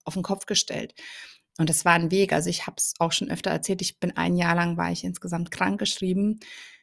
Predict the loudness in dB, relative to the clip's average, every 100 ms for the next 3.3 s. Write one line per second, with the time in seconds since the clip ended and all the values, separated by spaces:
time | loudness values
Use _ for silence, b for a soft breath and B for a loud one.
0 | B -2 0 0 0 -2 0 0 0 0
1 | 0 -2 -6 _ -6 -2 0 0 -2 0
2 | 0 0 0 -2 -2 -2 -4 -4 -2 0
3 | -2 -6 -16